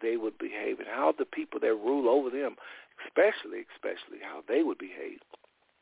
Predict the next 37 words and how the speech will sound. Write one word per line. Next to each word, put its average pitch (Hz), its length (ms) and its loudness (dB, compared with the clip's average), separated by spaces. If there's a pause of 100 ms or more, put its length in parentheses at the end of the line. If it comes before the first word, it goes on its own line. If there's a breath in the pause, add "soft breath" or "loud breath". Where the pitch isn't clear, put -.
(520 loud breath)
Once 156 320 6
we're 151 120 4
able 143 100 2
to - 60 -8
get 123 160 0
our 123 100 2
people - 300 -10
to - 80 -6 (140)
see 160 140 0
that 131 220 2
light, 95 320 -2 (1300 loud breath)
then 135 280 -2
they 117 240 0
understand 107 600 -6
that 101 100 -8
they 104 100 2
are 101 160 2 (120)
spiritual 107 520 -2
people. - 360 -10
Then 131 220 0
they 127 120 -2
understand 110 540 -8
that 101 100 -10
they 107 100 -4
are 98 160 -6
marked 110 460 -4
people. - 260 -16
Then 127 140 -6
they 135 100 -6
understand 113 460 -10
they 104 80 -8
are 101 140 -6 (120)
chosen 120 440 -4
people. 98 300 -14 (420 loud breath)
Then 147 180 4
they 147 100 -2
un-, 120 200 0